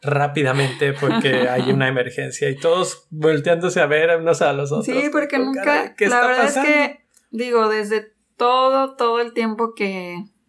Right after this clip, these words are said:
Speaker 2: tengo <laughs> de vida, <laughs>
Speaker 1: Ochenta y cinco
Speaker 2: nunca
Speaker 1: años de ir al cine y
Speaker 2: <laughs>
Speaker 1: nunca nos había sucedido.
Speaker 2: Exactamente, nunca nos había pasado que, bueno, a mí jamás me había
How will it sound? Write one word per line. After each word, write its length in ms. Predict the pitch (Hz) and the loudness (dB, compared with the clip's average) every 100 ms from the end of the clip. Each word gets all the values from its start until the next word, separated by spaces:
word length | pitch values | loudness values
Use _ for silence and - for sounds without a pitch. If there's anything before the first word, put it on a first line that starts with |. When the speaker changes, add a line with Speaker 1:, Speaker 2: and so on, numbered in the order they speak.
| _ _ - | _ _ 0
Speaker 2:
tengo 300 | 220 220 226 - 262 - _ | 0 2 -4 -4 -8 -8 _
<laughs> 400 | - - - - | -10 -8 -6 -2
de 120 | 208 | 0
vida, 240 | 202 214 262 | 0 0 0
<laughs> 800 | - - 294 - - - - 156 | -2 -2 -2 -2 -12 -20 -6 -2
Speaker 1:
Ochenta 480 | 143 - - 175 | 2 2 2 0
y 60 | 151 | 0
cinco 400 | 139 180 196 196 | 0 0 2 2
Speaker 2:
nunca 120 | 190 165 | 2 4
Speaker 1:
años 420 | 170 180 156 143 | 4 2 2 2
de 140 | 147 | 2
ir 180 | 143 151 | 2 2
al 160 | 160 151 | 0 0
cine 340 | 165 156 175 202 320 | -2 0 0 0 0
y 120 | 220 156 | 2 2
Speaker 2:
<laughs> 0 | |
Speaker 1:
nunca 580 | 170 185 202 233 240 - | 2 2 2 0 -2 -2
nos 220 | 156 143 | -2 -2
había 300 | 147 139 151 | -2 -2 -2
sucedido. 440 | 147 156 143 135 | -6 -8 -6 0
Speaker 2:
Exactamente, 800 | 208 202 214 202 226 214 208 208 | 0 2 -2 -2 -4 -4 -4 -4
nunca 260 | 208 214 240 | -4 -4 -4
nos 200 | 233 233 | -2 -2
había 300 | 208 190 185 | -2 0 0
pasado 560 | 220 202 208 202 202 202 | -2 2 2 2 -2 -4
que, 640 | 196 185 175 160 160 170 _ _ _ | -2 -2 -2 -4 -6 -10 _ _ _
bueno, 200 | 220 214 | 0 0
a 40 | |
mí 260 | 214 233 262 | -2 -4 -2
jamás 600 | 269 208 208 208 220 226 | 0 0 0 2 2 2
me 100 | 240 | -2
había 280 | 226 214 | 0 -2